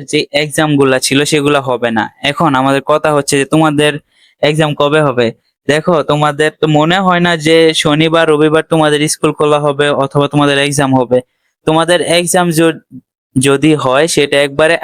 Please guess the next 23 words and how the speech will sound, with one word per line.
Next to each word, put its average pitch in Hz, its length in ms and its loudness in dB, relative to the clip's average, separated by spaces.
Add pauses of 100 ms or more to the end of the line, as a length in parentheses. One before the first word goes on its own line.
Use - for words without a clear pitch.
আগস্ট 170 280 0
মাসে 135 280 -2
হবে। 120 300 -2 (480)
তোমাদের 151 340 2 (100)
যে 165 60 2 (120)
বাকি 143 220 0
এক্সামগুলো 160 600 0
ছিল, 135 340 -8
সরকার 147 420 -4 (100)
থেকে 156 260 0
এগুলোর 147 380 0
জন্য 139 160 0 (180)
আলাদা 151 300 0
করে 139 260 2 (440)
নতুন 143 320 0
করে 185 200 4
আবার 170 160 2
রুটিন 139 320 0
দেওয়া 127 160 0
হবে। 123 140 0 (100)
তোমরা 143 240 2 (280)
নতুন 165 260 0
রুটিন 147 260 0